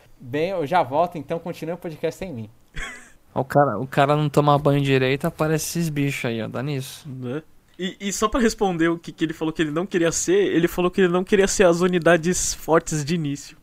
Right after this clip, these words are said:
Speaker 3: É, aquele
Speaker 2: Por quê?
Speaker 3: É porque, é porque geralmente quando você começa um Fire Emblem, você tem uma unidade na, na, na segunda classe,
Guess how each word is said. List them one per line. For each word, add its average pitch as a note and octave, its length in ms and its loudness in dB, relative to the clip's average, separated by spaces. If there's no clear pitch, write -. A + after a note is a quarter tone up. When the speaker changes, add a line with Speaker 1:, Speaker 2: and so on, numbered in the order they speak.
Speaker 3:
É, B2 240 -14
aquele C3 560 -4
Speaker 2:
Por G#3+ 180 -2
quê? C4+ 160 0
Speaker 3:
É G3+ 80 6
porque, G#3+ 840 6
é E3 100 2
porque F3+ 520 0
geralmente D#3+ 880 0
quando C#3 180 -6
você C3+ 440 -4
começa C#3+ 360 -2
um C#3+ 40 -8
Fire B2+ 320 -2
Emblem, B2+ 180 -4
você B2 300 -6
tem B2 340 -8
uma C#3+ 180 -2
unidade C3+ 600 0
na, A#2+ 380 -6
na, A#2+ 280 -6
na C3 140 -4
segunda C3 460 -6
classe, C3+ 640 -2